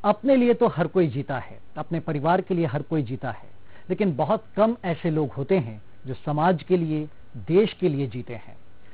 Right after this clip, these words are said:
जी हां, इस स्वार्थी जमाने में जहां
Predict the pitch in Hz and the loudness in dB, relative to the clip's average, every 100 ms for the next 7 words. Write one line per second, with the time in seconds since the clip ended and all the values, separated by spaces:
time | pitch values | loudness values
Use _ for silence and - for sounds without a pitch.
0 | - 160 202 208 262 - 185 - 185 180 | -6 2 4 6 4 2 -2 0 2 4
1 | 175 - 233 143 127 160 170 220 160 107 | 2 -2 -4 -2 0 2 4 4 2 -2
2 | - - - 143 185 185 | -14 -14 -12 2 4 4